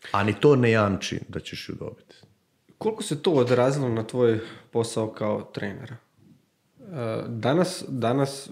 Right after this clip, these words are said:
Speaker 2: mislim, čitavo vrijeme zapravo od kad je, e, osobni trening, e, zapravo došao u neku širu javnost van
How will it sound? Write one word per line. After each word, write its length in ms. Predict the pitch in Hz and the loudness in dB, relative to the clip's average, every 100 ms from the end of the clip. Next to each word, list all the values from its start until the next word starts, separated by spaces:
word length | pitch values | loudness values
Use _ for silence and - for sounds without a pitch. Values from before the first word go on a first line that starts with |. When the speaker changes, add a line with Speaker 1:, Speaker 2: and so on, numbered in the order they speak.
| - | -4
Speaker 2:
mislim, 340 | 143 139 123 131 - _ _ _ _ _ | -4 -2 -4 -4 -14 _ _ _ _ _
čitavo 420 | - 139 117 110 | 0 4 6 4
vrijeme 320 | 110 113 123 | 6 6 6
zapravo 380 | 113 113 117 110 | 4 4 4 4
od 100 | 107 | 2
kad 220 | - 113 | 2 0
je, 220 | 110 110 107 - - - | 4 2 0 -12 -18 -10
e, 60 | - 117 117 120 - | 0 0 0 -4 2
osobni 480 | 131 - 120 113 | 2 4 2 0
trening, 480 | - 120 117 120 120 | 4 4 6 4 2
e, 40 | 117 113 113 113 113 117 123 120 135 | 2 2 0 -2 -4 -8 -8 -10 -6
zapravo 340 | 123 113 117 | -2 0 0
došao 440 | 113 117 117 127 110 | 4 4 4 0 0
u 100 | 110 | 0
neku 260 | 113 - | -4 -4
širu 280 | 113 - 117 | -6 0 2
javnost 420 | 110 104 110 107 | 4 2 0 -4
van 400 | 113 107 104 101 | -2 -2 -2 -6